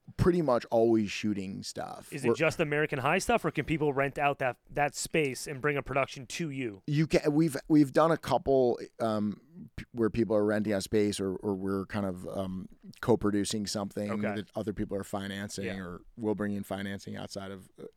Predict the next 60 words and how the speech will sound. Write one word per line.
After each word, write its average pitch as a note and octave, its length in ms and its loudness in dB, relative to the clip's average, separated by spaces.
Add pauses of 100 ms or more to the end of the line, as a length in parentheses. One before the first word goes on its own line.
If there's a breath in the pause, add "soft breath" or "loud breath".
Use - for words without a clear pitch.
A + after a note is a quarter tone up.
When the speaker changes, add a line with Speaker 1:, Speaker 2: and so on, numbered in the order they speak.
(100)
Speaker 1:
outside G2 240 -12
of G2+ 80 -14
Hulu. G2+ 240 -4
But A2 140 0
our B2+ 120 4
main, G#2+ 460 -2
m-, A#2 380 -8
it's - 220 -6
mainly C3 300 0
for F#2+ 200 -6
us. G2+ 320 -8 (320 soft breath)
Speaker 2:
Yeah. B2 220 -6
Speaker 1:
Um, G2 300 -6
and, G2+ 260 -6
and F#2+ 140 -8
for G2+ 180 -4
our F#2+ 120 -6
films. G2 440 -8 (140)
Speaker 2:
And B2 80 -12
how D3+ 100 -2
is C#3+ 80 -6
it C#3 80 -16
translated C3+ 580 -8
in, A#2+ 140 -8
like, A#2 220 -10
the - 80 -12
community? A2+ 580 -14
Like, G2+ 220 -14
people, A2 200 -12
like, G#2 200 -8
loving A#2 640 -10
you B2 80 -14
guys G#2+ 200 -8
being D#3+ 280 -10
up E3+ 100 -10
there F3 240 -4
and C3+ 80 -6
bringing C3 240 -8
film D3 420 -10
to, C#3+ 100 -8
like, B2 360 -8
Speaker 1:
I - 60 -10 (100)
think - 220 0
Speaker 2:
upstate G3 240 2
New F#3+ 60 4
Speaker 1:
so. G#3 100 4
Speaker 2:
York? F#3 240 4
Speaker 1:
It's - 100 -4
been E3+ 300 2
kind D3+ 280 0
of, D#3 160 0
um, C3+ 320 4
it's C3+ 140 -4
been E3+ 220 -2
kind E3 260 -4
of C3+ 140 -4
amazing A#2 640 -6
in G#2 100 -10
terms A2+ 360 -8
of G2+ 200 -8